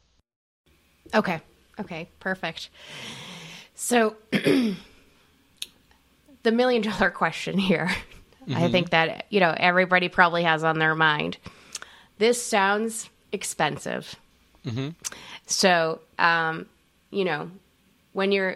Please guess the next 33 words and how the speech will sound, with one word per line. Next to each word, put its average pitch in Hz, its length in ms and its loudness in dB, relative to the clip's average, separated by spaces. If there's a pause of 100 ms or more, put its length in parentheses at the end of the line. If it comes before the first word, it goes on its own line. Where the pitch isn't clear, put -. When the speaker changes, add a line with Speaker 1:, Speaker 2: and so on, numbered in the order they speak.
Speaker 1:
when 196 160 -4
you're 196 160 0
thinking 220 340 -2
about 208 240 0
prac-, 190 300 0
I 214 60 -4
mean, 214 200 2
when 220 220 2
we 233 140 0
have 214 360 -2
listeners 190 480 -2
of, 180 180 -6 (200)
um, 175 420 -2 (680)
across 180 460 -2
the 214 80 -8
spectrum 165 460 -8
here, 156 260 -4
we 170 120 -4
have 156 120 -4
small 170 300 -4
practices 170 640 -8
up 147 160 -6
to 175 340 -8
large 160 240 -2
practices, 160 640 -8 (380)
and 175 160 -2
everybody's 165 480 -4
concerned 160 520 -6
with 151 360 -10 (420)
<clears throat> 220 60 0 (800)
financial 170 440 -2
commitments. - 720 -10 (800)
Um, 175 440 0